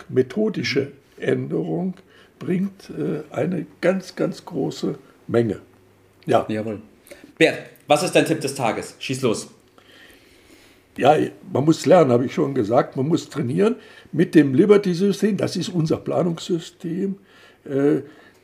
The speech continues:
Speaker 1: also systematisch dieses Wollen zu, äh, trainieren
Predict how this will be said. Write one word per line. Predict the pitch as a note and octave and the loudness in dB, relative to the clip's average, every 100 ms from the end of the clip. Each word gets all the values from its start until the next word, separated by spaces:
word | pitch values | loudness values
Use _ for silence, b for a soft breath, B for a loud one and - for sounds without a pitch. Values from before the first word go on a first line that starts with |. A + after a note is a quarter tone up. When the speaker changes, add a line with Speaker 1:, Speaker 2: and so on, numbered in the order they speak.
| _ _ | _ _
Speaker 1:
also | C#3 C3+ | 2 2
systematisch | B2 - A3+ G3+ - F3+ D3 C3 F#3+ G#3 - G3+ A3 - - _ _ | 2 0 -2 -2 0 0 2 0 0 0 -4 -4 -4 -6 -10 _ _
dieses | E3+ G3 F3+ C3 G#2+ | -2 2 2 0 -2
Wollen | - G3 G#3 G#3+ G#3+ - | 2 6 8 6 4 -4
zu, | - G#3 G3 F#3+ b b b b - | -6 -2 0 -2 b b b b -6
äh, | E3 F3+ F3+ | -2 -2 -4
trainieren | - F#3 G#3 G3+ E3+ A2 F#2+ | 2 4 6 4 2 0 -4